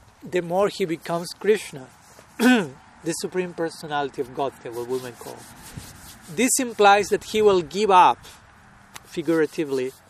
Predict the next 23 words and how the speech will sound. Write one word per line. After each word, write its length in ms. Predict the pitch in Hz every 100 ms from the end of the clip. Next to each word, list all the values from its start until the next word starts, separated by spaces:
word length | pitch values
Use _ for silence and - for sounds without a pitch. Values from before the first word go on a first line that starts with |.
| -
all 220 | 196 233
of 100 | 247
his 140 | - 180
other 240 | 185 180 175
qualities. 800 | - 160 170 165 - 113 - -
It's 140 | 170 -
not 140 | 185
that 120 | 156
he's 240 | - 123 127
leaving 340 | 151 143 120
them 140 | 117
up, 220 | 120 120 123 135
but 120 | 123 - - - - - - -
it's 140 | -
a 40 |
way 180 | 143 143
of 100 | 139
saying, 360 | - 165 143 127 - - - - - - -
including 580 | 214 202 214 240 226
his 200 | 190 202 -
omnipotence 920 | 190 190 185 - 185 220 - 139 131 - - - - -
and 160 | 170 156
his 140 | 170